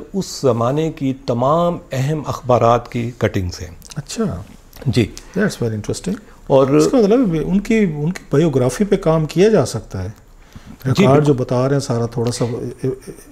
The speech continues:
Speaker 2: इस पर फर्दर रिसर्च करके।
Speaker 1: जी, बिल्कुल।
Speaker 2: जी।
Speaker 1: एक तो उनकी बायोग्राफी पे काम भी किया जा सकता है,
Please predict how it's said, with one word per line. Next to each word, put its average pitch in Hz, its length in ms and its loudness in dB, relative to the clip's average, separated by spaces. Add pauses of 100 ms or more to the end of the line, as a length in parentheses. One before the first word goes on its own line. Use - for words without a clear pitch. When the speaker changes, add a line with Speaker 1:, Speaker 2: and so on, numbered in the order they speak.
(180)
Speaker 2:
इस - 60 -16
पर - 100 -4
फर्दर 131 300 2
रिसर्च 120 320 -2
करके। 123 380 -2
Speaker 1:
जी, 170 160 2
बिल्कुल। 127 340 0 (340)
Speaker 2:
जी। 131 100 4
Speaker 1:
एक 110 160 2
तो 196 240 6
उनकी 180 360 0
बायोग्राफी 151 640 2
पे 156 100 -4
काम 101 320 -2
भी 127 100 0
किया 147 160 2
जा 139 180 0
सकता - 280 -8
है, 139 100 -8